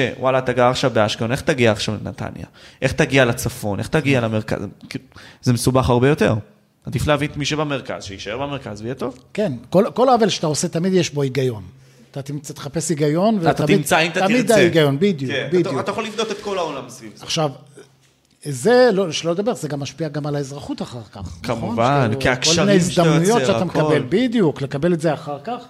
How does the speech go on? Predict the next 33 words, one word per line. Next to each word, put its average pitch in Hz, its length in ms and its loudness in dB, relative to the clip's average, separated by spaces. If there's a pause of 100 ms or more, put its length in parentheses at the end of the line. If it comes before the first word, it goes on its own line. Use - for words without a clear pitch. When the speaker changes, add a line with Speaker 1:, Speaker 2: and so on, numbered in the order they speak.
(800)
Speaker 2:
וזה 131 480 0
לא 254 160 2
צה"ל 233 220 -4
שאנחנו 202 360 0
רוצים. 170 400 -4 (100)
אנחנו 147 300 -2
אמרנו, 160 260 4
"צה"ל 165 240 4
זה 139 100 0
כור 165 240 4
היתוך", 220 580 2 (120)
אז 180 160 -2
בלי 240 180 0
סיסמאות, 131 500 -2
אתה - 120 -6
צריך - 240 -6
להביא 151 180 -2
גם 156 200 0
מפה, 156 360 -2
גם 156 140 -2
מפה, 185 400 0 (440)
גם 262 340 4
אם 247 200 6
זה 214 140 6
מצריך, 175 720 2
כי 131 100 -10
צה"ל, 233 300 4
מה 208 120 4
קרה? 156 220 -2
הוא, 131 280 -2
הוא, 139 180 -4 (340)
הוא 123 120 -8
היה 190 240 2